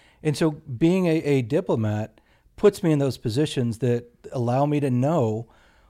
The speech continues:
who's running for what, who's, what's the new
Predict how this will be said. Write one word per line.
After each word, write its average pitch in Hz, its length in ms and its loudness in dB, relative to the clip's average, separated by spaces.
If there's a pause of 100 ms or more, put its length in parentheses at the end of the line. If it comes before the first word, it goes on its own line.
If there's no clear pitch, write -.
(520)
who's 165 400 0
running 147 320 2
for 127 160 -2
what, 113 320 -2
who's, 156 840 -2
what's 147 280 -2
the 147 140 -4
new 131 480 0